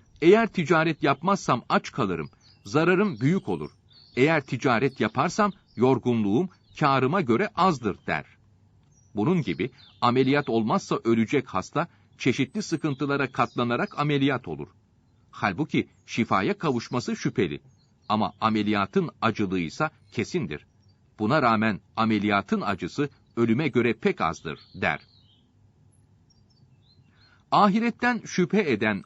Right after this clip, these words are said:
ateiste demeli ki, "Sabredeceğin günler azdır. En fazla ölüme kadardır. Buysa ahirete nispeten sonsuza göre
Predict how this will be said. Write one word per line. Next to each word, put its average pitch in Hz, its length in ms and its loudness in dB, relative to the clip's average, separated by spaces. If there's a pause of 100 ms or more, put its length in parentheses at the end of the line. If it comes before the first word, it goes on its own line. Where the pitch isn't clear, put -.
ateiste 131 600 0
demeli 120 300 0
ki, - 200 -8 (680)
"Sabredeceğin 131 880 2
günler 131 380 -2
azdır. 101 400 -2 (680)
En 175 160 2
fazla 120 420 -2
ölüme 135 360 4
kadardır. 73 520 -6 (840)
Buysa 135 520 0
ahirete 110 560 2
nispeten 104 500 -6 (360)
sonsuza 160 600 0
göre 98 360 -4